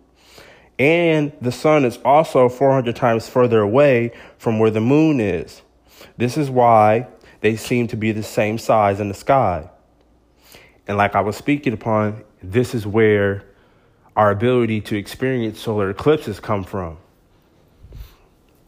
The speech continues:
And like I was saying, if the sun wasn't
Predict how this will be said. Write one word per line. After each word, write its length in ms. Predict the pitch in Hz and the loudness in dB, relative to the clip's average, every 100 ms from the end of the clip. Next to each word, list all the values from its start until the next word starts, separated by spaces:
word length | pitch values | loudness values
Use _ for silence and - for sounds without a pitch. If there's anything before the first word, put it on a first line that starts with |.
| - | -10
And 100 | 104 | -4
like 120 | 104 | -2
I 80 | 101 | -2
was 140 | 98 - | -4 -4
saying, 640 | 143 147 143 127 123 - _ _ _ _ _ _ - | -2 -2 -2 -4 -6 -12 _ _ _ _ _ _ -4
if 440 | 110 107 104 - - _ _ _ _ - _ _ _ _ _ _ _ _ | 0 0 -2 -10 -20 _ _ _ _ -20 _ _ _ _ _ _ _ _
the 100 | 107 | -10
sun 760 | - - 170 170 135 113 110 113 - _ _ _ _ _ _ _ _ _ _ _ _ - | -4 0 2 4 2 0 -4 -10 -18 _ _ _ _ _ _ _ _ _ _ _ _ -20
wasn't 720 | 95 101 143 127 135 123 110 | -8 2 4 4 0 -2 -4